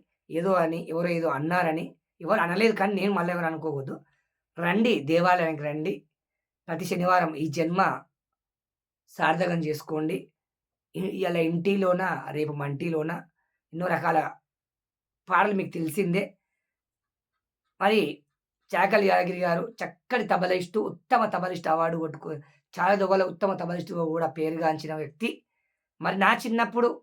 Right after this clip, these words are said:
నాతో పాటు నేను కూడా చూశాను, అనేక భజన కార్యక్రమంలో పాలు పంచుకోవడం జరిగింది. ప్రతి శనివారం కూడా దేవాలయానికి రావడం జరిగింది. అదేవిధంగా ఊరుకొండపేట ఇట్లా నడుచుకుంటూ కూడా వెళ్ళి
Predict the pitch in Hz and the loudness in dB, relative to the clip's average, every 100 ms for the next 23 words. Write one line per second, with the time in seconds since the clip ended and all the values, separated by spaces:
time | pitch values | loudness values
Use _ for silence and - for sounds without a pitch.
0 | _ _ - 165 185 220 208 185 190 226 | _ _ -8 -2 0 2 4 4 4 0
1 | 180 190 196 185 170 185 196 392 - _ | -4 -2 -2 -4 -6 -4 -4 -6 -12 _
2 | _ _ 160 202 226 196 170 190 185 180 | _ _ -2 0 2 0 0 -2 -2 -2
3 | 170 165 165 143 143 156 165 160 156 160 | -2 -4 -6 -2 0 0 -2 -4 -4 -4
4 | 156 151 160 175 - - _ _ - 156 | -4 -4 -4 -4 -6 -12 _ _ -12 -10
5 | 156 165 160 165 156 143 143 - _ _ | -6 -4 -2 -2 -2 -4 -6 -10 _ _
6 | _ 143 139 151 160 160 156 143 143 131 | _ -14 -2 2 4 4 4 0 -2 -6
7 | 127 156 147 143 143 151 165 - - _ | -4 -4 -4 -6 -4 -4 -4 -6 -10 _
8 | _ 147 170 196 170 165 170 143 135 _ | _ -6 -2 -2 0 -2 0 -2 -4 _
9 | _ _ 170 175 175 165 160 151 156 156 | _ _ -8 -2 -2 0 0 2 0 0
10 | - 160 151 156 139 - _ _ _ - | -8 -16 -4 -4 -4 -10 _ _ _ -6
11 | 165 180 208 226 226 226 208 190 185 190 | -2 -2 -2 -2 0 4 4 4 2 2